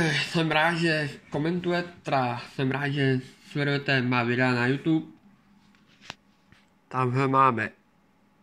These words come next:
Roxinku, odkaz na její YouTube kanál najdeš v názvu videa.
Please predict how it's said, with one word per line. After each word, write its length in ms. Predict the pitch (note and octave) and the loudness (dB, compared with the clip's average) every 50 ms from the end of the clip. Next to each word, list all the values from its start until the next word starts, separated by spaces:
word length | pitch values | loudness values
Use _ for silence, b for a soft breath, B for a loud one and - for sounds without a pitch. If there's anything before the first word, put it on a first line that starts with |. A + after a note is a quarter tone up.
| _ _ - | _ _ 2
Roxinku, 880 | C#3 D3+ F3 - - - A#3 A3 G#3 G3+ G3+ G#3 G#3 G3+ G#3 G3+ - B B B B B B B B B B B B B B - | 2 2 2 0 0 0 2 2 2 2 2 2 2 2 0 -2 -6 B B B B B B B B B B B B B B -2
odkaz 540 | - D3+ D3+ - - D#3+ E3 D#3 D3 - - | -2 -2 0 -2 -2 0 2 2 0 0 0
na 340 | C#3+ B2+ A#2+ A#2+ A#2+ A#2+ A#2+ | 2 2 2 2 2 0 0
její 340 | C3 C#3 C3+ C3 B2+ B2 B2+ | 2 2 2 2 2 2 2
YouTube 400 | D3 E3 D#3+ - F#3+ F3+ - - | 0 0 0 0 -2 -2 -2 -2
kanál 400 | - F3 E3+ E3+ E3 D#3+ D#3+ D#3+ | 0 2 4 6 6 4 4 4
najdeš 840 | D#3 D3+ D3+ D3 D3 C3+ B2+ A#2+ A#2 A#2 - - - - - - - _ _ - - _ _ _ _ _ _ _ _ _ _ _ _ B B B B B B B B B B B B B B B B B _ | 2 2 0 0 0 0 0 0 0 -2 -4 -6 -8 -10 -12 -16 -20 _ _ -20 -20 _ _ _ _ _ _ _ _ _ _ _ _ B B B B B B B B B B B B B B B B B _
v 80 | - C3+ | -4 0
názvu 560 | B2+ C3+ C#3+ D3+ D#3 C#3 D3 D3 C#3 C3+ C3+ | 2 4 4 4 2 2 2 2 2 2 2
videa. 480 | C#3+ D#3 D#3+ E3 E3 E3 D#3+ D#3+ F3 | 2 4 4 6 6 6 6 4 0